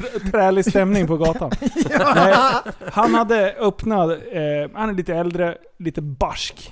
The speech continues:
Speaker 1: liksom. Så. Man tror att han är arg på en varje gång man ser honom. Alltså, han har bara det
Speaker 2: <laughs>
Speaker 1: utseendet. Och sen är det mörkt ute, för det blir mörkt typ, eh,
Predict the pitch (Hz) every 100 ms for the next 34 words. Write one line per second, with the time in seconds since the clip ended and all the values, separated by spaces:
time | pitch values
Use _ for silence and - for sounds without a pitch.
0 | - 156 131 131 - - - 127 139 190
1 | 180 180 240 196 160 165 185 156 131 143
2 | 127 143 139 135 135 127 120 123 - -
3 | 175 120 110 101 - 160 156 165 160 139
4 | 143 156 143 170 156 - 160 131 - -
5 | - - - 190 196 196 175 202 214 202
6 | - 190 185 190 190 - 156 147 147 160
7 | 175 160 - 139 131 139